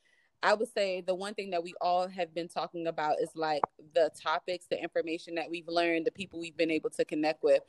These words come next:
So, of course, if, like, Twitter is able to do the same thing, then it will obviously be on a grander scale just because they have way more people on the platform.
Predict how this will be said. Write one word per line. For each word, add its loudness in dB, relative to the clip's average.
So, 8
of 6
course, 2
if, 2
like, 0
Twitter 0
is 0
able 0
to -6
do -4
the 2
same 2
thing, 4
then 6
it 6
will 8
obviously 2
be -4
on -2
a -4
grander -4
scale 4
just -4
because 2
they 0
have 2
way 6
more -4
people -6
on -2
the 0
platform. 0